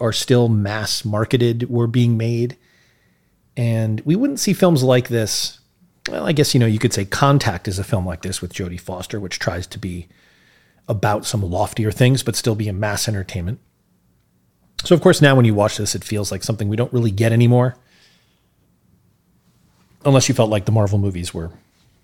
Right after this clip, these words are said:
containing lofty science fiction ideas. Just briefly, because I think it's interesting, I don't want to get bogged down in the history of the screenplay, but this was based on an idea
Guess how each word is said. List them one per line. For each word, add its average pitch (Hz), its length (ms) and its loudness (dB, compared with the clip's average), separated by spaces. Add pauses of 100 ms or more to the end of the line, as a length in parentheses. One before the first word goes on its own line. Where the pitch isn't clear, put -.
(1400)
containing 110 480 4
lofty 95 600 0
science 95 320 0
fiction 82 480 -6
ideas. 87 600 -12 (1700)
Just 208 260 0
briefly, 147 300 8
because 117 160 4
I 123 60 6
think 123 160 6
it's 104 80 2
interesting, 113 340 2
I 123 40 4
don't 143 100 6
want 135 120 6
to 123 80 6
get - 60 0
bogged 110 220 2
down 107 180 4
in 107 80 2
the 98 60 -2
history 113 260 -2
of 87 60 -6
the 95 60 -10
screenplay, 107 600 -2
but 95 260 -6 (640)
this 139 440 2
was 117 520 2
based 131 480 2
on 135 100 4
an 117 80 4
idea 101 800 2